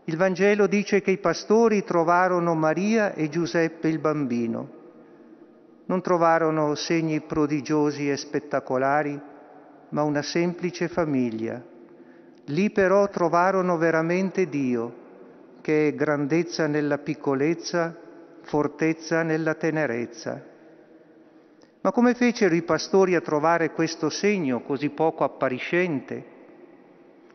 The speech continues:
Furono chiamati da un angelo.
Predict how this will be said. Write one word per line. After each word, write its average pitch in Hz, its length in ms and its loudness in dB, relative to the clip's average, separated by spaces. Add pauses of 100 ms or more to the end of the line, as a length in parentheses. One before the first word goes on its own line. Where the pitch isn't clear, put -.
(180)
Furono 214 400 4
chiamati 196 560 0
da 185 100 2
un 180 140 2
angelo. 127 800 -2